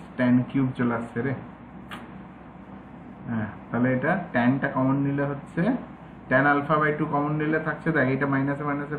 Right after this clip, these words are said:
plus হয়ে গেছে। আচ্ছা, আর এই দিকে থাকছে পড়ে,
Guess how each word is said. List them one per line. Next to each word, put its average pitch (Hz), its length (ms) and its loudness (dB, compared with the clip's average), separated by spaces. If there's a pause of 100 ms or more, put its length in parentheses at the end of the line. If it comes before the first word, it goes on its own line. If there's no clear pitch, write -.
plus 139 260 6
হয়ে 147 160 2
গেছে। 156 200 -2 (1600)
আচ্ছা, 117 300 -2 (1200)
আর 151 140 6 (760)
এই 135 100 6 (160)
দিকে 147 240 2 (200)
থাকছে 131 340 -2 (140)
পড়ে, 143 240 2